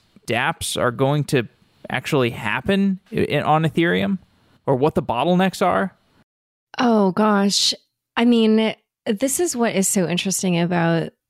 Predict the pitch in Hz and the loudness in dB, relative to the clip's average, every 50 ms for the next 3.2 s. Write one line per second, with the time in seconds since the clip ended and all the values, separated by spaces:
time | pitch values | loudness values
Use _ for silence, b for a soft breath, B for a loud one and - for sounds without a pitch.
0 | _ _ _ - 196 180 180 185 175 - - 175 170 - - - 180 180 180 175 | _ _ _ -6 -4 -2 0 0 0 2 0 0 0 0 0 2 2 2 2 0
1 | - - 190 190 190 196 208 202 - - - 202 180 175 175 170 170 165 - - | 0 0 2 2 4 4 2 2 0 -2 0 2 2 4 4 4 2 0 -2 -4
2 | - - 190 190 - 180 170 170 180 - 185 165 - - - - - - 208 185 | -2 0 0 2 2 2 2 2 0 0 -2 -4 -4 -4 -4 -4 -2 2 4 4
3 | 175 170 165 | 4 4 2